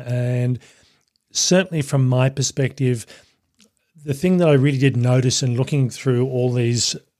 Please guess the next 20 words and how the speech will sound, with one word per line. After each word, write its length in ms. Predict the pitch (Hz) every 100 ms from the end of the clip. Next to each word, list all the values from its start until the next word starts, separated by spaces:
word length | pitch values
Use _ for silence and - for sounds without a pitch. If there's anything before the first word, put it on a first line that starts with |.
| _
uh, 180 | 127 131 139
walks 580 | 123 135 131 - - - - - _ -
that 140 | 135
were 200 | 123 123
listed 320 | 123 139 139
in 80 | 123
this 160 | 120 -
guidebook 480 | 123 123 113 113 - _
is 280 | 139 123 110
the 100 | -
variety. 760 | 113 123 120 123 123 123 104 135 _ _ _ _ _ 117
There, 400 | 131 127 127 131
there 280 | 139 135
really 460 | 123 147 151 147 139
is 140 | 131
a 260 | 127 123 120
range 520 | 113 127 127 131 120
of 200 | 123 110
coastal 560 | - 147 151 - 143 131
walks, 600 | 123 127 131 117 -